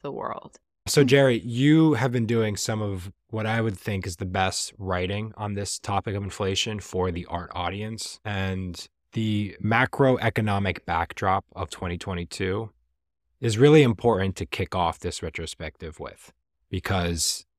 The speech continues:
Speaker 2: I believe, as do you, that the inflationary environment is influencing decisions that are being made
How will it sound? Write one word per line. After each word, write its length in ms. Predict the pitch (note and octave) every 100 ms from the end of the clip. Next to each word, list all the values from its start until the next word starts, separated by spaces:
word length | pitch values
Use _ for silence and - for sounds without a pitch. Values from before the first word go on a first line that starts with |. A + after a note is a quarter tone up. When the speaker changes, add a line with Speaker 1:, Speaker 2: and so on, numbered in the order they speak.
| _ _ -
Speaker 2:
I 160 | A#2+
believe, 720 | C#3+ B2+ G#2+ F#2+ G2 G2+ - - _
as 220 | G2+ A#2+
do 140 | G#2 G#2
you, 400 | F#2 F2 E2+ D#2 _ _ _ _ _ _
that 200 | A2 F#2+
the 160 | B2+ C3
inflationary 640 | A#2+ - C3 - C#3+ C3+
environment 800 | A#2 G#2 G#2+ G2+ F2+ F2 E2+ - _ _ _ _ _ _ _ _
is 600 | G#2 G2+ F#2+ F#2+ - - _ _ _ _
influencing 1120 | - C#3 C#3 C#3+ A#2+ G#2+ - G#2 F2+ F2 E2 _
decisions 960 | G#2+ - B2 G#2+ G#2+ G#2 G2 F#2 - -
that 100 | G#2+
are 80 | G2+
being 300 | G#2 G2 G2
made 420 | G2 F2+ E2